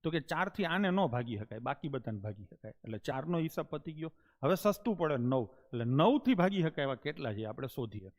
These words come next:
તો કે આઠ ને એક નવ, પાંચ ને ચાર નવ, આને નવ થી ભાગી શકાય. પાંચ ને ચાર નવ, આને નવ થી ભાગી શકાય. પાંચ ને ચાર નવ, આને ભાગી શકાય.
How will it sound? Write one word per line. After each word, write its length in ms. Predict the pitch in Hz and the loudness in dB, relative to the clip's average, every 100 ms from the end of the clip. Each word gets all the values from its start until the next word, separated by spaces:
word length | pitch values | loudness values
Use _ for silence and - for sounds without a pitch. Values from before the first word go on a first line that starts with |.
| _ _ | _ _
તો 80 | - | -8
કે 100 | 139 | -6
આઠ 340 | 147 139 160 175 | -4 -2 -2 0
ને 100 | 160 | 0
એક 100 | 156 | -2
નવ, 140 | 156 | -4
પાંચ 260 | 143 143 147 | -4 -6 -4
ને 120 | 123 | -6
ચાર 180 | 113 104 | -6 -6
નવ, 220 | 104 104 | -6 -6
આને 160 | 131 147 | -2 0
નવ 180 | 139 139 | 0 -2
થી 160 | 135 | -6
ભાગી 240 | 110 107 104 | -8 -8 -10
શકાય. 360 | - 95 101 - _ _ - | -14 -14 -14 -16 _ _ -4
પાંચ 360 | 151 180 165 | 0 0 -2
ને 160 | 175 165 | -4 -2
ચાર 200 | 151 143 | 0 0
નવ, 260 | 143 139 | 0 0
આને 240 | 131 135 139 | -2 0 2
નવ 180 | 127 127 | 2 0
થી 120 | 120 | -4
ભાગી 260 | 110 107 | -6 -6
શકાય. 260 | 98 107 113 | -10 -10 -8
પાંચ 240 | - 156 | -8 -8
ને 100 | 151 127 | -6 -8
ચાર 160 | 113 | -6
નવ, 160 | 113 117 | -6 -4
આને 200 | 120 120 | -4 -4
ભાગી 260 | 98 107 101 | -4 -8 -8
શકાય. 220 | 98 | -10